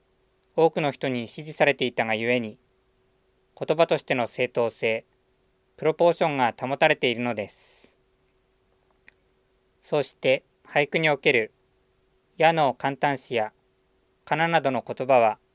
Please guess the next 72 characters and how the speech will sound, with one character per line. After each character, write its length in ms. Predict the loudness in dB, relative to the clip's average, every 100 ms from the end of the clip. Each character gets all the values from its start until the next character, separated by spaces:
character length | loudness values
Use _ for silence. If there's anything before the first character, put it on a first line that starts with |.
| _ _ _ _ _ _ _ -4
何 180 | -2
も 200 | 0 -4
純 260 | -2 -6 -4
客 240 | -6 -6
観 200 | 0 0
の 140 | 0 -4
中 220 | -4 -4
立 160 | -4 -6
的 240 | -6 -2
な 240 | 0 -2 _ _ _ _ _ _ _ _ 0
俳 220 | 0 2
句 100 | -4
の 200 | -2 -2
リ 100 | -4
ズ 100 | -6
ム 120 | 0
や 140 | 2 4
ら 180 | 2 -4 _ _
俳 200 | -2 0
句 100 | 0
の 140 | -4 -4
キ 160 | -2
レ 80 | 2
な 100 | 2
る 80 | 0
も 80 | -2
の 80 |
が 140 | -2 -4
存 240 | -4 -4
在 180 | -2 -2
し 80 | -4
て、 300 | -2 -2 -4 _ _ _ _ _ _ -2
永 140 | -2
久 200 | 0 -4
に 240 | -2 -4 -4
立 180 | -8
派 140 | -2 -2
な 140 | -2
キ 180 | -4 2
レ 80 | 4
や 140 | 4
リ 120 | 0
ズ 80 | -6
ム 100 | -6
と 120 | -2
い 60 | 0
う 40 | 2
わ 100 | 0
け 100 | 2
で 80 | 2
は 240 | 2 -2 _ _ _ _ -4
ま 140 | -2
る 80 | 0
で 180 | 0 2
な 140 | 0
い 40 | 0
の 120 | -2
で 160 | -4
す。 280 | -8 -20 -20 _ _ _ _ _ _ _ _ _ _ _ _ _ _ _ _ _ _ _ -6
今 100 | -4 -4
日 200 | -4 -4
の 220 | -2 -2
俳 220 | -2 -2
句 100 | -2
の 140 | -4
特 200 | -4 -6
徴 160 | -2 -2
的 200 | -2 -4
な 80 | -4
表 400 | -2 -2 -2 -4
現 100 | -2
は、 180 | -2